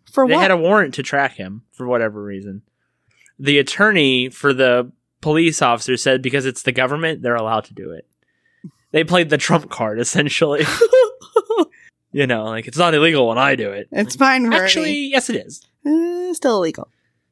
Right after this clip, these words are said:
Speaker 2: Yeah.
Speaker 1: YouTuber literally farts out her gender reveal.
Speaker 2: <gasps> Did you see the video?
Speaker 1: Yes.
Speaker 2: It's phenomenal.
Speaker 1: It is weird.
Speaker 2: It's
Speaker 1: It's
Speaker 2: so good. She's not that hot either. That's the
Speaker 1: It's
Speaker 2: other
Speaker 1: a boy.
Speaker 2: problem.
Speaker 1: I just don't get it.
Speaker 2: I mean,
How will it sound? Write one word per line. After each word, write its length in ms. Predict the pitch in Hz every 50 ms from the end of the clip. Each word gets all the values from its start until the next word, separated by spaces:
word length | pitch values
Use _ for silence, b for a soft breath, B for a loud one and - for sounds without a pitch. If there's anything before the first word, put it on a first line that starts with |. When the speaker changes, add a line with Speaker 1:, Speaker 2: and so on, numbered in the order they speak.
| _ _
Speaker 2:
Yeah. 300 | - 117 107 90 80 - - _ _ _ _ _ _ _ _ -
Speaker 1:
YouTuber 680 | 220 233 277 320 - 262 226 196 190 175 180 180 196 214
literally 500 | - 208 214 240 269 294 302 311 311 277
farts 400 | - - - 233 247 269 254 -
out 300 | 220 202 208 175 - 175
her 100 | - 220
gender 360 | 202 196 190 185 196 202 180
reveal. 320 | 175 170 180 170 170 - -
Speaker 2:
<gasps> 800 | - 226 226 226 233 233 233 226 220 226 226 226 226 208 - -
Did 120 | 160 160
you 80 | 175 175
see 200 | - - 170 180
the 140 | 165 170 156
video? 640 | 135 147 143 151 156 160 170 180 196 208 226 233 -
Speaker 1:
Yes. 460 | 190 185 156 - 185 - - - - -
Speaker 2:
It's 180 | 175 180 -
phenomenal. 840 | - - 165 160 156 156 156 156 156 156 160 160 156 160 156 151 147
Speaker 1:
It 80 | 269 339
is 200 | 311 277 254 -
weird. 640 | 220 220 226 285 330 339 349 320 269 233 214 208 202 -
Speaker 2:
It's 100 | 160 185
Speaker 1:
It's 60 | 196 -
Speaker 2:
so 340 | - - 202 190 180 160 143
good. 400 | 127 - 151 160 160 147 127 120
She's 220 | - - 165 -
not 220 | 277 285 208 - 143
that 180 | 139 127 120
hot 260 | - 147 147 127 113
either. 220 | 107 113 117 110 110
That's 180 | 131 170 - -
the 100 | - 117
Speaker 1:
It's 120 | 185 185 180
Speaker 2:
other 40 |
Speaker 1:
a 20 | 170 160
boy. 160 | 151 160 175 180
Speaker 2:
problem. 220 | 190 196 113 - _ _ _ _ _ _ _ _ _ -
Speaker 1:
I 120 | 262 269
just 240 | - 330 320 311 -
don't 220 | 330 285 247 214
get 240 | - 202 214 247 277
it. 320 | 240 175 160 - - - _ _ _ _ _ _ _ _ - 104
Speaker 2:
I 180 | 110 139 143
mean, 400 | 151 151 143 139 135 135 131 -